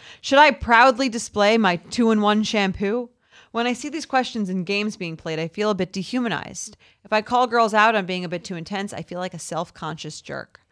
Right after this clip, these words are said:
Or is there a way to get some of these questions out of the way on your profile without looking arrogant? For example, I have my own place, a steady job, drive a Prius, my prescriptions are in my medicine cabinet, <laughs> et cetera.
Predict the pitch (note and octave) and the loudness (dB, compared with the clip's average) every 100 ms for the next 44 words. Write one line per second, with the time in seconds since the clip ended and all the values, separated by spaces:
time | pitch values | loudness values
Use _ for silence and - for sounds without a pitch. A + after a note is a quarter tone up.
0 | _ _ _ - C4 C4+ A3 G#3 A3+ G#3+ | _ _ _ 2 6 6 4 0 0 2
1 | G#3+ A#3+ A3+ G3+ G3+ G3+ F#3+ F#3 - A#3+ | 2 0 0 -4 -4 -8 -6 -10 -4 -4
2 | B3 G3 F3+ E3+ E3+ E3 E3 E3 E3 - | -4 -8 -4 -4 -2 -2 -4 -4 -8 -8
3 | G#3 F3 D3+ D#3 F3 D#3 E3+ F#3+ G3 G#3+ | -8 -2 -2 -2 -2 -4 -6 -4 0 0
4 | F#3+ C#3+ - _ _ _ - F3+ E3+ E3 | 0 -10 -12 _ _ _ -14 -12 -8 -8
5 | D#3+ F#3 A2+ D#3+ E3+ F3 F3 F#3 F#3 G3+ | -4 -2 -2 -2 -4 -4 -4 -4 -6 -8
6 | D#3+ - E3+ - E3+ F#3 F3+ D3+ C#3 D3+ | -8 -10 -10 -8 -6 -4 0 0 -2 -2
7 | E3+ E3 G3+ A3 F#3 E3+ - - F3 A#2+ | -2 -2 -2 -4 -4 -8 -10 -8 -4 -2
8 | A3 A#3 G#3 A#3 G#3+ G#3 G3+ G3 F#3+ F#3 | 0 0 0 0 2 4 4 4 4 4
9 | F#3 F#3+ F#3 F#3 D#3 - - - - B3 | 2 -2 0 0 -2 -4 -6 -8 -8 -6
10 | - F3+ G2+ | -4 -2 -4